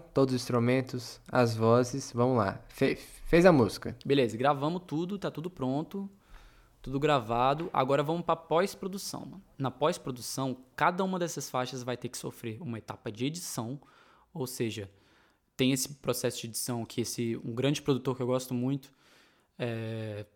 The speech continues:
Speaker 2: me deu, deu uma aula na internet sobre isso, eu vi, falei com ele, achei, porra, mano, isso aqui vai me facilitar a vida pra caramba,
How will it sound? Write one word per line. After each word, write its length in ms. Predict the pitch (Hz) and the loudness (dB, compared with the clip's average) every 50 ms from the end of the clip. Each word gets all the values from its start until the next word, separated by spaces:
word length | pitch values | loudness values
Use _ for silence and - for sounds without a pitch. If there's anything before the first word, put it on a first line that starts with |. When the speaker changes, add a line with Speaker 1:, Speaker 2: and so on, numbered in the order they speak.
| _ - 113 _ _ | _ -20 -20 _ _
Speaker 2:
me 120 | - 123 117 | -6 -6 0
deu, 400 | 117 127 127 127 127 123 113 113 | 2 2 4 4 2 2 0 -2
deu 140 | - 123 131 | -2 -2 0
uma 160 | 131 143 135 | 4 6 6
aula 280 | 127 120 127 135 131 127 | 8 8 8 8 6 4
na 80 | 120 | 0
internet 440 | 113 113 - 117 110 110 113 120 - | -2 -2 -4 -4 -4 -4 -4 -6 -4
sobre 240 | - 123 110 107 113 | -6 -6 -4 -2 -2
isso, 160 | 120 - - | -2 -2 -2
eu 80 | 127 110 | -2 -4
vi, 260 | 95 110 117 127 127 | -2 -2 -2 -2 -2
falei 240 | 127 - 110 110 120 | -2 -4 -4 -4 -4
com 180 | - - 113 | -6 -6 -8
ele, 140 | 110 117 113 | -6 -6 -6
achei, 180 | 117 - - 127 | -8 -10 -12 -12
porra, 280 | - - 135 127 120 | -8 -6 -6 -6 -6
mano, 200 | 110 107 104 101 107 | -6 -8 -10 -12 -12
isso 120 | - - - | -12 -14 -14
aqui 140 | - - | -10 0
vai 100 | 120 127 | 0 2
me 60 | 127 127 | 2 2
facilitar 380 | 127 - 117 - - - 120 | -2 -4 -6 -6 -6 -8 -8
a 40 | 120 | -8
vida 220 | 110 110 120 127 | -6 -6 -8 -6
pra 100 | 123 127 | -6 -8
caramba, 380 | 123 - 117 110 117 123 120 113 | -6 -6 -6 -6 -6 -8 -10 -12